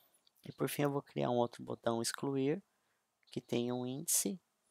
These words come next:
e aí ele vai chamar aqui o aluno service excluir I D. Ok? Então, esse tá o nosso component.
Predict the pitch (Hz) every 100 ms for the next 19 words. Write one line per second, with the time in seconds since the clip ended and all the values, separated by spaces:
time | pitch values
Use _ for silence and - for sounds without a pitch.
0 | _ - - - 127 120 123 123 - 135
1 | 120 110 110 - 113 110 110 113 113 113
2 | - 123 120 120 - - - - 120 110
3 | 110 117 - _ _ _ _ _ - -
4 | 62 - - _ _ _ _ _ _ _
5 | _ _ _ _ - - 165 - _ _
6 | - - - _ _ _ _ _ _ _
7 | _ _ _ 117 120 - 127 143 143 _
8 | _ _ _ _ _ _ _ _ _ -
9 | - _ _ - 123 120 - 127 127 127
10 | 127 - - 117 - 104 104 107 -